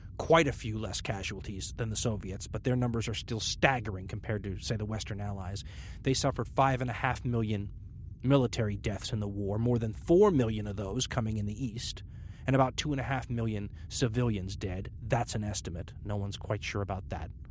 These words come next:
either. And of course, the Germans suffered occupation for decades afterwards. Some historians say that the Second World War's actual last act was when the Berlin Wall came down about twenty years ago.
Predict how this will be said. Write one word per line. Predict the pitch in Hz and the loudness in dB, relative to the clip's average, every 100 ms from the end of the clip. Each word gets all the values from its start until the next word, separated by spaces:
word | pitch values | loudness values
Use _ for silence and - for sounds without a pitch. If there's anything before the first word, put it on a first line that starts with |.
| - | -6
either. | 127 113 - - - - - - - - - - - - - - - - - - | -4 -4 -8 -12 -12 -12 -12 -12 -12 -12 -12 -10 -10 -10 -12 -10 -12 -12 -12 -6
And | 123 | -4
of | 107 | -4
course, | - 127 107 - - - - - - 123 | 2 2 2 -2 -6 -12 -12 -12 -12 -4
the | 120 107 | -2 -2
Germans | 107 120 117 107 104 - - | 0 0 2 -2 -4 -8 -10
suffered | - 120 101 107 | -2 0 0 -2
occupation | 101 - - 117 101 110 104 - | -2 -6 -4 -2 -2 -4 -6 -4
for | 110 101 | -2 0
decades | 113 135 120 120 101 104 | 0 2 2 0 -2 -2
afterwards. | 104 90 104 110 - - | -4 -2 -2 -2 -6 -10
Some | - 170 | 4 6
historians | 160 - 131 123 120 | 6 6 6 6 4
say | 127 | 2
that | 131 127 | 2 0
the | 113 | 0
Second | 143 131 131 | 2 2 0
World | 117 117 | 2 2
War's | 113 120 117 - | 0 0 0 0
actual | 127 135 - 123 110 | 0 0 0 0 2
last | 113 117 120 - | 2 2 0 -4
act | - 151 92 - - | -2 -2 -2 -6 -2
was | 113 | -2
when | 110 113 110 | 0 0 0
the | 107 98 - - - - | -2 -4 -10 -14 -12 2
Berlin | 123 113 110 | 2 4 2
Wall | 131 127 98 | 2 2 0
came | - 95 | -6 -6
down | 92 95 85 104 - - - - | -4 -6 -6 -8 -10 -12 -14 -10
about | 110 104 | -8 -6
twenty | - 104 | -4 -4
years | 101 143 117 | -2 -2 -2
ago. | - - - | -6 -10 -12